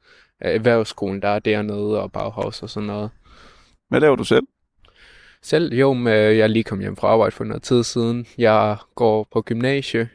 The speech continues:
Speaker 1: hvad jeg skifter over på en erhvervsuddannelse. Jeg er i gang med at ændre retning lige nu, og håber på at blive elektriker. Førhen havde jeg det høje mål om at blive astrofysiker. Det vil tage for lang tid at komme ud på arbejdsmarkedet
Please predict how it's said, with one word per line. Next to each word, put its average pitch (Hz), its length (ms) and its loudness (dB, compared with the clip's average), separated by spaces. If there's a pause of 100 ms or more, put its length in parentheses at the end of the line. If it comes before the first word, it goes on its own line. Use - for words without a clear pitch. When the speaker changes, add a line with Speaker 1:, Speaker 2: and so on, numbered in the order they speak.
(120)
Speaker 1:
hvad 110 140 0
jeg 110 100 0
skifter - 320 -4
over 110 120 2
på 113 160 -6
en 113 80 -4
erhvervsuddannelse. 113 840 -4 (720)
Jeg 123 80 4
er 120 40 6
i 120 40 4
gang 156 240 2
med 147 100 2
at 120 40 4
ændre 123 320 -2
retning 120 400 -4
lige 120 140 0
nu, 123 220 0
og 117 120 0
håber 120 240 2
på 117 220 2
at 117 80 0
blive 110 440 0
elektriker. 110 680 0 (180)
Førhen 107 320 2
havde 107 220 4
jeg 98 200 2
det 113 100 -4
høje 104 180 2
mål 95 280 0
om 101 120 -2
at 98 120 -6
blive 101 260 -8
astrofysiker. - 720 -10 (580)
Det 120 160 4
vil 117 140 -4
tage 110 180 -2
for - 120 -4
lang 117 240 0
tid 110 220 0
at 104 100 0
komme 107 240 -6
ud 104 60 -2
på - 120 -8
arbejdsmarkedet 104 880 -8